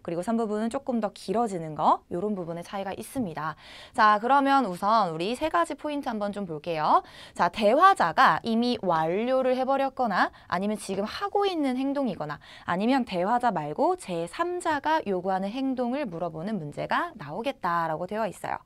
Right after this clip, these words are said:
자, 그러면 이런 행동들 중에서 가장 많이 나올 수 있을 만한 행동들은요.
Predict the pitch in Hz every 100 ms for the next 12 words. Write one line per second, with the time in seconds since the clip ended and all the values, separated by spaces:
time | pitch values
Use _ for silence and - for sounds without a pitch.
0 | - - - - - 196 208 208 214 -
1 | 226 254 269 311 381 392 403 370 349 311
2 | 190 190 185 196 - - 170 233 214 160
3 | 180 160 156 240 - 185 - 233 220 214
4 | 214 254 262 240 175 151 233 254